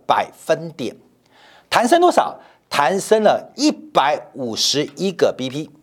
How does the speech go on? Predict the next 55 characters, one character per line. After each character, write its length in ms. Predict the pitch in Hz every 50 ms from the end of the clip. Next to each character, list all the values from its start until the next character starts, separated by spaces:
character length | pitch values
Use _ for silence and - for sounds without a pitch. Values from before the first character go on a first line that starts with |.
| _ _ _ _ _ _ _ _ _ _
这 140 | - 240 208
指 240 | 208 - - 113 98
的 140 | 113 107
就 80 | 110 139
是 320 | - - 117 - - - _ _ _ _ _ _ -
美 180 | 143 151 135
元 220 | 117 98 104 117 160
的 280 | 196 147 - - - - _ _
国 160 | - 117 117
债 80 | 139 135
市 100 | - 139
场。 200 | 127 98 85 - _ -
好， 120 | - 123
观 100 | - 214
众 60 | 226
朋 20 | 220
友 80 | 208
注 140 | 214 - 262
意 40 | 233
这 80 | 196
个 60 | 233 202
数 120 | - 247
字 80 | 185 240
哦。 220 | 233 214 - - - - - - -
到 180 | - 196 185 185
今 300 | 185 - 302 339 349 339
天 180 | 339 339 330 294
为 160 | 180 147 170
止， 260 | 170 - - 98 - - - - - -
从 320 | - - 170 185 208 233 240
去 380 | 240 - - 392 381 330 254
年 360 | 196 165 147 147 175 208 240 262
底 200 | 262 208 127 90 - -
到 180 | 175 143 226
现 200 | - - 247 185
在， 80 | 196 185 - - - -
啊， 80 | - -
去 120 | - - 240
年 140 | 208 208
底 100 | 185 156 113
做 140 | - - 175
完 140 | 127 123
这 80 | 127 147
个 240 | 131 113 104 95 101
资 60 | -
产 120 | - 127 110
负 60 | -
债 120 | - 156
表 160 | 135 143 98 -
嘛， 160 | 120 127 - - - _ - - - - - -
呃， 200 | 135 151 160 160
今 240 | 160 - - 339 339
年 120 | 294 226
以 100 | 175 127
来， 200 | 107 95 98 95